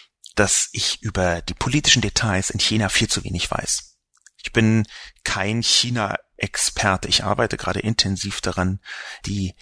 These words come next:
Digitallandschaft von China besser zu verstehen und da eine gewisse Expertise zu erreichen, was gar nicht so super leicht ist, wenn man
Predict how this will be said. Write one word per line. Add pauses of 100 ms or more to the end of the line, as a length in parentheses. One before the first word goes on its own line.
(160)
Digitallandschaft
von
China
besser
zu
verstehen
und
da
eine
gewisse
Expertise
zu
erreichen, (640)
was
gar
nicht
so (440)
super
leicht
ist,
wenn
man